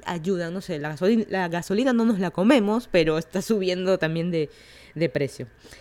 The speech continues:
En Twitter sal-, no sé por qué ha salido el tema de la discusión del tema de los blancos, ¿no? Y mucha gente se dice, "No, pero nosotros somos marrones". O sea, no se trata del color,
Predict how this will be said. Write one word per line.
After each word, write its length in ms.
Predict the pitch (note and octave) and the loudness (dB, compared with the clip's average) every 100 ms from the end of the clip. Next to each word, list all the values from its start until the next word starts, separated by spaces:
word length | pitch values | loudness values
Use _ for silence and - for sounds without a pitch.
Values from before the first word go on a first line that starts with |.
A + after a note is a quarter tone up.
| - - | -12 -2
En 400 | G#3+ A3 A3 A3 | 2 2 2 0
Twitter 380 | D#4+ F4 - | 2 2 2
sal-, 260 | F#4 B3 B3 | -2 -4 -2
no 100 | D4+ | -2
sé 200 | - E4 | -2 -4
por 200 | - C#4+ | -4 -6
qué 220 | - C#4 - | -4 -6 -4
ha 100 | A#3+ | -6
salido 580 | C4 A3+ A#3 A#3+ A#3+ | -4 -4 -2 -2 -2
el 160 | - F3 | -2 -2
tema 300 | G3 G#3+ G#3+ | -2 0 0
de 400 | F#3 F3+ G3+ - | 0 0 0 -2
la 120 | F3+ | -4
discusión 420 | D#3 - D#3 - G#3 | -6 -6 -6 -2 -2
del 100 | F#3 | 0
tema 160 | G3 | 0
de 60 | F#3+ | 0
los 180 | D3 D3+ | -2 -2
blancos, 580 | F3+ C#3+ B2+ B2 B2 | -2 -2 -6 -10 -8
¿no? 260 | E3+ A3+ D4 | -2 0 0
Y 380 | - G#3+ G#3+ G#3+ | -2 -2 2 2
mucha 240 | G3+ C4 B3 | 2 0 0
gente 240 | B3 A#3+ | 0 2
se 80 | A3+ | 2
dice, 220 | G#3 A3+ | 2 2
"No, 160 | A#3 C4 | 2 0
pero 140 | F3+ | -2
nosotros 260 | E3+ G#3 G#3+ | -2 -2 0
somos 200 | A3 G3+ | 0 0
marrones". 360 | F3+ F#3+ G3 | 0 0 0
O 20 | E3 | -2
sea, 120 | - | -4
no 160 | G#3 C#4 | -2 -2
se 140 | E4+ | -2
trata 320 | C#4 C4 C4 | -2 -2 0
del 240 | B3+ F#3 D#3 | 0 0 -4
color, 720 | - - D#3+ F3+ F#3+ G#3+ - | -6 -2 0 2 2 0 -6